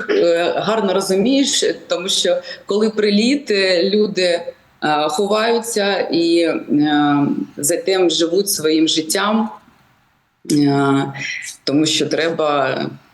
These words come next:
треба жити і своїм примером показувати, е, своїм дітям, як треба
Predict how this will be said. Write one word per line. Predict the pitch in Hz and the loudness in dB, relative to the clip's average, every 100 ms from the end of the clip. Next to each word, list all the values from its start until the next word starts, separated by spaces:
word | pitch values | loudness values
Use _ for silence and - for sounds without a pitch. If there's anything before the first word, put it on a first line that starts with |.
| _ _ | _ _
треба | - 190 175 | -4 -2 0
жити | 160 135 - - - - | 0 -2 -2 -4 -4 -4
і | 143 | -2
своїм | 156 180 180 175 | 0 0 2 2
примером | 165 175 202 170 - | 2 2 2 0 -2
показувати, | 143 160 175 147 147 - 143 127 127 - | -4 -2 -2 0 -2 0 0 0 -2 -6
е, | - 127 | -4 -2
своїм | 127 143 143 139 | -2 2 2 2
дітям, | 139 202 - 151 139 143 - - - _ - | 0 -2 0 -2 -2 -6 -14 -18 -20 _ -2
як | 135 170 165 | 0 0 -2
треба | - 165 170 156 143 139 - - | -2 0 0 0 0 0 -2 -8